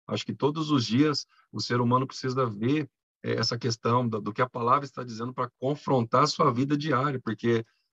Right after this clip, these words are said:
se a gente não tomar cuidado, a gente vai fazer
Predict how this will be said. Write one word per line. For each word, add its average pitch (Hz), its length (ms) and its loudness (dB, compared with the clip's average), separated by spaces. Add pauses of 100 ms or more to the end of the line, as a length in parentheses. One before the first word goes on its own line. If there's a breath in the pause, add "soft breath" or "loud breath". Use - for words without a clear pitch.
(120)
se - 100 -2
a 113 80 4
gente 120 260 0
não 139 140 2
tomar 139 260 2
cuidado, 127 520 0
a - 20 -2
gente 127 220 -2
vai 127 120 2
fazer 127 600 -2